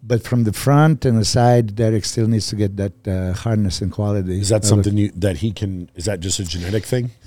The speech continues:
Speaker 1: Somebody was saying, uh, recently, I don't know, one of the experts, how they, they've seen, uh, you know, the striations and detail on, uh,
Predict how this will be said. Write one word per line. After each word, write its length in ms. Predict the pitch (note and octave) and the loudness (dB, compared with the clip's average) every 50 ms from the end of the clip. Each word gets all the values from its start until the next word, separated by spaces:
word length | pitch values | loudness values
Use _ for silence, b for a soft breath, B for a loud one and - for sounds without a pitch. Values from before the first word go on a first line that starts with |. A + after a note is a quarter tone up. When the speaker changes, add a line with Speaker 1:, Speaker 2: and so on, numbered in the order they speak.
| - - _ | -20 -20 _
Speaker 1:
Somebody 420 | - - - F#3+ G#3 A3+ G#3+ E3+ | -6 -4 -2 0 2 2 4 4
was 180 | C#3+ B2+ B2+ A#2 | 4 4 4 2
saying, 400 | - - D3 C#3+ D3 D3 C#3+ C#3 | 2 2 2 2 4 4 4 2
uh, 180 | A#2+ A2 A2+ A2+ | 2 2 0 0
recently, 420 | A2+ B2+ B2+ - - B2 A#2 A2 | 0 0 0 0 0 0 0 0
I 80 | G#2+ A2+ | 0 2
don't 140 | A#2+ B2 B2 | 2 2 2
know, 160 | A#2 G#2+ G#2+ | 2 2 2
one 160 | G#2+ A#2 A2+ | 0 0 0
of 100 | A2 G#2 | 0 0
the 100 | G2+ G#2+ | 0 0
experts, 340 | G#2+ G#2+ G#2 - - G2+ - | 0 0 0 -2 -4 -4 -2
how 180 | - A#2 A2 G#2+ | -2 0 0 2
they, 200 | G#2 G#2+ A2 G#2+ | 2 2 0 2
they've 240 | G2+ A2 G#2+ F2 | 2 0 0 0
seen, 520 | - - - - C3 C3+ C3+ B2+ B2 A#2 A2+ | -2 -2 0 2 2 4 4 4 4 4 2
uh, 360 | G#2+ G#2 G#2 G2+ G2+ F#2+ F#2 b b b b b b b b _ _ _ _ | 2 2 0 0 -2 -2 -4 b b b b b b b b _ _ _ _
you 160 | A2 G#2+ G2+ | -10 -8 -6
know, 240 | F#2+ F#2+ G2 G2+ G#2 | -4 -4 -2 -2 -2
the 460 | G2+ F#2+ F#2+ F#2 F#2 G2 F#2+ G#2 A2+ - | -4 -4 -8 -12 -16 -16 -18 -20 -20 -14
striations 920 | - - - - G#2+ A2 A#2 A#2 A#2 A#2 A2 - - A#2 A2 A2 G#2 F#2 G#2+ | -12 -12 -6 -4 -2 -2 0 0 0 0 -2 -2 -2 -2 0 0 0 0 -2
and 520 | G#2 G2 G2+ G#2 G2+ G#2 G#2 G2 G2+ G#2 | -2 0 0 0 0 0 -2 -2 -4 -8
detail 540 | G2 A#2 A#2 A2 - - A#2 A2 A2 A2 A2 | -6 -6 -6 -6 -2 0 0 2 2 2 2
on, 280 | G#2+ G#2+ G#2 G#2 G#2+ G#2 | 2 2 2 2 0 0
uh, 340 | G2 G2 G2+ F#2+ F#2 G2 | 0 -2 -2 -2 -4 -6